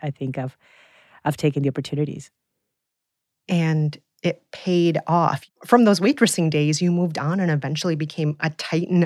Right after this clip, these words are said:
Speaker 2: of the tech world. In two thousand fifteen, a year before you climbed Everest,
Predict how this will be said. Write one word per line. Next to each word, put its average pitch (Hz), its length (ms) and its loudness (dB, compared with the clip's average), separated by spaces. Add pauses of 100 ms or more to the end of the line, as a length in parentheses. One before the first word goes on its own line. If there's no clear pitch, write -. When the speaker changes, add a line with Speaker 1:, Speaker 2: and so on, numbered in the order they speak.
Speaker 2:
of 147 220 2
the 151 100 0 (160)
tech 262 320 -2
world. 151 480 2 (360)
In 202 200 8
two 262 180 8
thousand 233 340 6
fifteen, 185 680 -2
a 165 100 -2
year 180 320 0
before 175 320 -4
you 160 140 -2
climbed 160 400 -2
Everest, 165 500 0